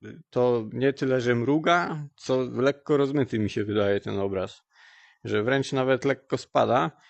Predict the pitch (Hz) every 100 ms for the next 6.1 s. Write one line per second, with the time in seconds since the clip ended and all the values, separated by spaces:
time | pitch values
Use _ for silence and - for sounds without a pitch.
0 | _ _ - 120 127 123 120 120 131 127
1 | - - - 113 107 107 113 110 147 139
2 | 107 98 110 131 131 123 120 117 117 107
3 | 127 135 123 107 - 139 131 120 123 123
4 | - - 127 123 - 170 170 - 139 -
5 | 123 139 139 - 127 131 135 135 123 117